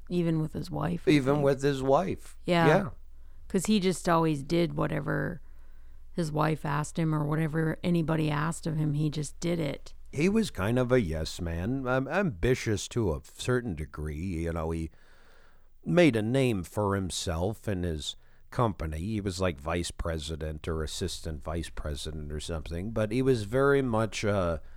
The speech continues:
Speaker 2: go with the flow kind of guy. Don't really wanted to rustle
Speaker 1: No, he
Speaker 2: anybody's
Speaker 1: didn't rock the
Speaker 2: feathers.
Speaker 1: boat at
Speaker 2: Didn't
Speaker 1: all.
Speaker 2: rock the boat.
Speaker 1: No.
Speaker 2: And with Ndugu, he kinda, like,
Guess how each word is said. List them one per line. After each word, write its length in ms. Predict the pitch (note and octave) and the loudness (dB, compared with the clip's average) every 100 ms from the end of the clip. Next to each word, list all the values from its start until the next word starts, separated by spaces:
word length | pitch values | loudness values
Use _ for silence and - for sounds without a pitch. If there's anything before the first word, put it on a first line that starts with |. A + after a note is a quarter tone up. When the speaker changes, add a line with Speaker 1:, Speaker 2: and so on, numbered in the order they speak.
| - - - - - - - - - A2+ | -14 -14 -14 -14 -14 -14 -14 -14 -12 6
Speaker 2:
go 180 | C#3 D#3 | 8 8
with 140 | D#3 | 6
the 80 | C3+ | 2
flow 400 | - B2+ B2+ B2+ | 0 2 4 2
kind 340 | - F#2+ G#2+ | 0 -2 0
of 80 | - | -2
guy. 360 | G2 F#2+ G2 G2+ | 0 2 2 0
Don't 320 | F#2+ A2 A2+ | 0 0 0
really 320 | G2+ A2+ G#2+ | 0 0 0
wanted 420 | G#2+ G#2+ G2+ G2+ F#2 | 0 0 0 0 -2
to 100 | G#2 | -2
rustle 520 | G2+ G2 G2 - G2 | 2 0 0 -2 0
Speaker 1:
No, 120 | F#2+ | 0
he 80 | G2 | 2
Speaker 2:
anybody's 420 | G#3+ G3+ G3 G3 F3+ | 4 8 8 8 6
Speaker 1:
didn't 120 | E3+ | 6
rock 180 | E3+ F3 | 4 2
the 80 | |
Speaker 2:
feathers. 120 | F3 F#3 E3 | 2 2 2
Speaker 1:
boat 120 | D#3 | 2
at 100 | D#3+ | 0
Speaker 2:
Didn't 180 | - - | 0 0
Speaker 1:
all. 60 | F#2+ | 2
Speaker 2:
rock 280 | G2+ G#2 A2 | 0 -2 -4
the 120 | G2 | -4
boat. 680 | D2+ D#2+ D#2+ E2+ - - - - - - - - - F#3 | -4 -4 -4 -4 -6 -12 -14 -14 -16 -14 -14 -14 -8 2
Speaker 1:
No. 80 | C3+ | 4
Speaker 2:
And 360 | - C3 B2+ | 4 2 2
with 240 | C3+ C3+ - | 2 4 4
Ndugu, 880 | C3 B2+ D3+ F3+ G#2+ F#2 G#2 C#3 A2 | 2 4 4 4 4 2 4 2 0
he 80 | A#2 | -2
kinda, 340 | - A#2 A#2 | -2 0 0
like, 280 | A2 A2+ | 0 0